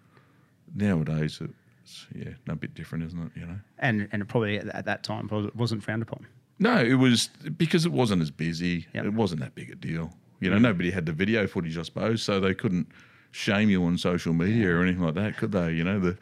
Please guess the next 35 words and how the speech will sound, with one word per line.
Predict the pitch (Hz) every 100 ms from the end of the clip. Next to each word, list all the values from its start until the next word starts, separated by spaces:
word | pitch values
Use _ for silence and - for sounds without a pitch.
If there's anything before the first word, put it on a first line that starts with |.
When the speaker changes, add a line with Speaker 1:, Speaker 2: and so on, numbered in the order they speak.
| -
Speaker 2:
There's | 117
no | 135
iPhone | 110 127 143 127
Speaker 1:
the | 120
Speaker 2:
journalists. | 120 127 117 127
Speaker 1:
<laughs> | 120
that's | 156 147 107
right. | 107 113
The, | 98 139
the, | 120 120
the | 113 110
do-gooders | 123 123 113 101 98
couldn't | - 101 98
say, | -
"Oh, | 107
that's | 110 110
naughty," | 92 110 113
you | 87 87
know? | 92 120 - 120
Yeah. | 107 107 - _
Speaker 2:
Wow, | 113 104
yeah, | 113 107
it |
would | 156
have | 185
been | 156
a, | 113
would | - 151
have |
been | 131 113
a |
pretty | - 101
crazy | - 101 95
time. | - 95 90 98 - - - - - _ -
Speaker 1:
Yeah, | 143 131